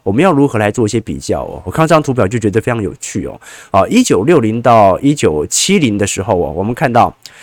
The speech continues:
呃，大概在一九六零年代末的时候，通膨力度正在大幅度的上缓，然后当时石油危机爆发嘛。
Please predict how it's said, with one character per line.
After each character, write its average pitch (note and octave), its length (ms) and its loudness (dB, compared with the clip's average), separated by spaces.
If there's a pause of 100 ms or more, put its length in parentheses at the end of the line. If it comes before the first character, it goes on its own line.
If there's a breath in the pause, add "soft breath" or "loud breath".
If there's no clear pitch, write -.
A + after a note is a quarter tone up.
(140 loud breath)
呃， G2+ 160 4
大 G#3 140 4
概 F#3 160 6
在 D3 280 2
一 F#3+ 160 0
九 G#2+ 320 2
六 D3+ 220 6
零 A2 300 0 (320)
年 A#2 280 0
代 D3+ 160 2
末 D3 280 2
的 F#2+ 80 -2
时 - 160 -6
候， F2+ 200 0
通 E3 280 -2
膨 A#2 220 -4
力 C3+ 160 0
度 G#2 260 -2
正 A#2 160 -4
在 A2+ 120 0
大 A#2 240 -4
幅 F#2+ 160 -10
度 A#2 100 -4
的 E2+ 100 -4
上 G2+ 240 -4
缓， D2+ 240 -6
然 D#2 60 -14
后 E2+ 60 -10
当 C3 160 -2
时 G#2+ 120 -4
石 G#2 220 -4
油 G#2+ 120 4
危 G#2 140 2
机 A2+ 160 -6
爆 G2+ 220 0
发 F2 220 -6
嘛。 D#2 180 -12